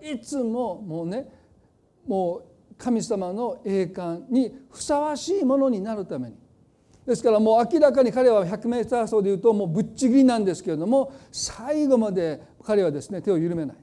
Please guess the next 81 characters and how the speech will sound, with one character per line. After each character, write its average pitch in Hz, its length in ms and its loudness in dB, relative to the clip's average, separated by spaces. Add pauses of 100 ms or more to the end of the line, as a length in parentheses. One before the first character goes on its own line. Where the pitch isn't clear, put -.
(160)
す - 40 -20
ね。 - 100 -20 (720)
も 190 100 -6
う - 40 -6
ひ - 120 -20
た 233 160 -12
む 247 140 -4
き 247 100 -10
に 240 240 -6 (680)
神 233 180 -4
様 190 220 -2
が 185 80 0
用 202 140 10
意 185 40 6
し 196 60 -6
て 208 80 0
く 202 40 -2
だ 190 80 -6
さ 196 100 -10
っ 190 60 -12
た 156 360 -10
そ 196 120 -10
の 180 100 -4
ゴ 190 100 4
ー 196 40 8
ル 185 60 6
を - 40 -2
目 180 80 -4
指 165 160 -4
し - 80 -18
て 156 220 -8 (140)
走 190 280 -10
る 180 100 -2
彼 180 160 -4
の 151 120 -6
姿、 147 520 -10 (320)
も 170 100 -10
う - 40 -8
私 165 260 -12
は 160 80 -10
本 202 240 -14
当 226 80 -12
に 214 140 -10
感 185 260 -16
動 185 100 -10
的 175 200 -12
だ 165 100 -12
な 147 140 -12
と - 100 -20
思 120 120 -16
う - 20 -20
ん 110 40 -20
で 107 80 -20
す - 60 -20
ね。 220 260 -18
そ 254 140 -8
う 277 40 -2
い 285 40 0
う - 20 0
意 262 80 0
味 220 80 2
で 170 140 -2 (160)
彼 185 180 -2
は 165 80 0
本 190 140 -6
当 226 80 -4
に 202 60 -4
向 208 240 -4
上 214 160 0
心 170 160 -10
の 143 80 -8
人 160 120 -14
で 139 80 -12
し - 100 -20
た。 - 80 -20 (220)
そ - 80 -8
し 220 60 -4
て 247 80 -4
彼 320 180 2
は 190 100 2
ね、 254 220 -8